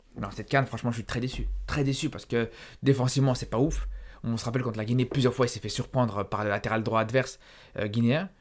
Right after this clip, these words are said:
Et même au niveau des centres, mais ce joueur, il s'est pas centré, c'est incroyable. C'est incroyable comment tu peux rater autant de centres. Le mec a fait sept centres sur son match, il en a réussi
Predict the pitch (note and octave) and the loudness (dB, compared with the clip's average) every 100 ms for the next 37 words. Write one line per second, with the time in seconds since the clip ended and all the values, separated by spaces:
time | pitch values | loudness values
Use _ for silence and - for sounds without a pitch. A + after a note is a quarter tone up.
0 | _ _ _ _ _ _ - A2+ A2 A#2+ | _ _ _ _ _ _ -10 -8 -4 -4
1 | A2 G#2+ G2 G#2 A2 - A2 G#2 - - | -4 -6 -6 -6 -4 -4 -4 -8 -16 -14
2 | G#2 A2+ G#2 A2+ A#2 G#2+ - G#2 A2 - | -10 -8 -8 -4 -4 -6 -12 -12 -10 -10
3 | A2+ - A2+ - G#2+ A#2+ - A#2 B2+ G#2 | -10 -8 -10 -8 -8 -8 -6 -4 -4 -6
4 | - - - - - A#2+ B2 B2+ - C3 | -12 -14 -10 -6 -6 -4 -2 -2 -2 -2
5 | C3 A#2 - - B2+ C#3 C#3 B2+ - B2 | 0 -2 -6 -4 -2 0 -2 -4 0 0
6 | C3 C#3 - D3 C#3+ C#3+ C#3 D#3+ C#3+ - | 0 -2 0 0 2 0 2 2 2 2
7 | E3 F3+ G3+ E3+ D3 F#3+ - - A#3 - | 2 6 4 4 2 2 2 6 6 8
8 | A3 F#3 D3+ D3 - F#3 F3+ - - - | 6 6 4 4 6 6 4 2 -6 -16
9 | - G3 F#3+ F3 G3 F#3+ - G#3 | 6 8 10 10 10 10 6 4